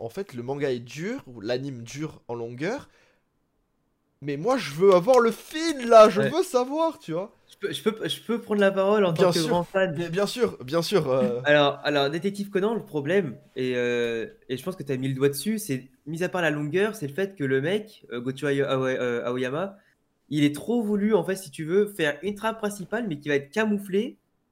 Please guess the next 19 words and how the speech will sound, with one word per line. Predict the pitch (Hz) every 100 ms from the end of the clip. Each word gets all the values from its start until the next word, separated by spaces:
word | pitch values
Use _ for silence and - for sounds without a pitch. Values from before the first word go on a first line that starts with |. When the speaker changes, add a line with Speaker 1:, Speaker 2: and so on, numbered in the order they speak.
| _
Speaker 2:
dans, | 135 180 240 - -
euh, | 143 143
les | 139
Speaker 1:
Ouais. | 147
Speaker 2:
histoires | 143 147 110 -
annexes. | 175 160 143 143
Du | 139
Speaker 1:
C'est | 139
Speaker 2:
coup, | 220
Speaker 1:
ça. | 143 -
Speaker 2:
des | 143
fois, | 143
dans | 190
une | 143
histoire | 151 185
annexe, | 180 202
tu | 139
vas |
rencontrer | 135 135 151 - 180 170